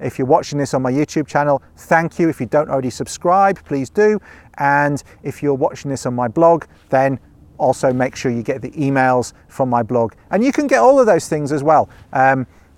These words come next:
you know, that you can get the emails from my blog, you can get my YouTube videos, and you can get my podcasts as well.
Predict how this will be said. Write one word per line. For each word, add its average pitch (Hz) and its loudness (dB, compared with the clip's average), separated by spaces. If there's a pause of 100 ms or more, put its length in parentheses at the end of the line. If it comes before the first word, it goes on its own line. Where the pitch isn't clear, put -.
you 131 0
know, 127 2
that 139 -6
you 139 -2
can 135 -4
get 135 0 (100)
the 151 -6
emails 170 2
from 139 -6
my 131 2
blog, 170 4 (220)
you 131 -4
can 123 -6
get 151 -2
my 123 -2
YouTube 143 -2
videos, 156 0
and 135 -6
you 131 -6
can 135 -8
get 123 -4
my 131 -4
podcasts - -4
as 107 -12
well. 123 2